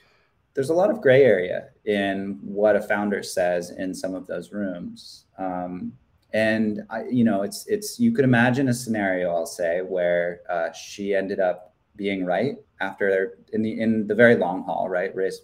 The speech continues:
a bunch of money, but ended up building the machine that did the thing and was actually, uh, a hero of this story and not a villain.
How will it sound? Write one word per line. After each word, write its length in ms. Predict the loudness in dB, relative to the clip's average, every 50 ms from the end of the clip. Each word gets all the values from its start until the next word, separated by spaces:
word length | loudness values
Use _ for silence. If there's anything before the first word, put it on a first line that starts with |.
| _
a 40 | _
bunch 220 | -8 -8 -8 -8 -10
of 60 | -10
money, 200 | -8 -8 -8 -8
but 260 | -8 -8 -8 -10 _ _ _ _ 0
ended 180 | 4 6 8 8
up 120 | 8 8
building 280 | 8 6 8 8 6 4
the 60 | 2
machine 340 | -2 -4 -6 -6 -4 -4 -4
that 120 | -6 -6
did 200 | -4 -4 -4 -4
the 80 | -6 -10
thing 380 | -8 -8 -10 -10 -10 -12 -14 -18 _ _ _ _ _ _ -2
and 280 | 0 0 2 0 0
was 160 | 0 -2 2 2
actually, 640 | 2 2 0 -2 -2 0 0 0 0 0 -2 -6 -6 -4
uh, 260 | -4 -2 -2 -2 -4 -6
a 60 | -8 -6
hero 380 | -2 2 4 4 4 4 0
of 120 | -2 -6 -10
this 180 | -14 -14 -12
story 300 | -8 -6 -4 -4 -4 -4
and 80 | -6 -8
not 180 | -8 -10 -10
a 40 | -8
villain. 360 | -6 -6 -4 -2 -2 -4 -6